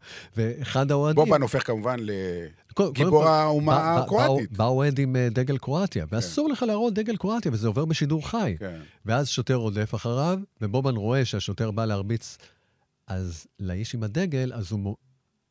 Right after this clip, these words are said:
Speaker 1: מניף מספרת ודופק לו בחזה, וכולם רואים את זה, שתכלס, זה המסר
Speaker 2: אז זה שחקן בן
Speaker 1: לקרואטים
Speaker 2: עשרים,
Speaker 1: שרואים
Speaker 2: עשרים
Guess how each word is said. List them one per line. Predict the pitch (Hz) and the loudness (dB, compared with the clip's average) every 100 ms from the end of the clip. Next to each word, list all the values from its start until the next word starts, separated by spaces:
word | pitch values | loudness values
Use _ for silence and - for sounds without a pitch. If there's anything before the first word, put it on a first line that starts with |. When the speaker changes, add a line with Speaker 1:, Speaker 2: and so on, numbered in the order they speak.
| _ _ - | _ _ -4
Speaker 1:
מניף | 107 113 165 - | -2 2 0 0
מספרת | 123 - - - 180 165 | -4 -4 -4 -2 0 0
ודופק | 113 104 - 139 | -2 -2 -2 -2
לו | 127 | -4
בחזה, | 107 - 98 143 | -4 -6 -2 -2
וכולם | 123 - 196 196 143 | -4 -4 0 0 0
רואים | 113 160 | 0 0
את | 180 | -2
זה, | 185 | -4
שתכלס, | - 123 202 180 - 196 - - - - _ _ _ - | -6 -8 -8 -8 -6 -6 -6 -14 -20 -20 _ _ _ -8
זה | 95 180 | 0 2
המסר | 156 170 - 175 131 | 2 2 0 0 2
Speaker 2:
אז | 117 | 0
זה | |
שחקן | 127 147 175 175 | -2 -4 -2 -2
בן | 175 | 0
Speaker 1:
לקרואטים | 127 156 175 | 0 0 0
Speaker 2:
עשרים, | |
Speaker 1:
שרואים | 196 135 135 | 0 0 0
Speaker 2:
עשרים | 156 | 2